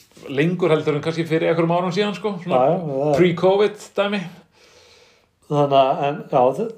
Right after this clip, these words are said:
Speaker 2: mér fannst það, mér, það er svona svip-, ja,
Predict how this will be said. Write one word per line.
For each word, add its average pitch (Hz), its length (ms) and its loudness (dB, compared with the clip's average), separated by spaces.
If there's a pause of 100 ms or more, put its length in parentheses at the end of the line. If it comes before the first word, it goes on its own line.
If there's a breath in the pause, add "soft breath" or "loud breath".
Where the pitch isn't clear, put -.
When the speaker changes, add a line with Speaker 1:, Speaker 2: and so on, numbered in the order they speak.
(140)
Speaker 2:
mér 156 280 2
fannst 185 200 -4
það, 180 380 2 (600 soft breath)
mér, - 200 -4 (180)
það 147 160 4
er 160 80 2
svona 185 280 4
svip-, - 600 -4
ja, 120 140 0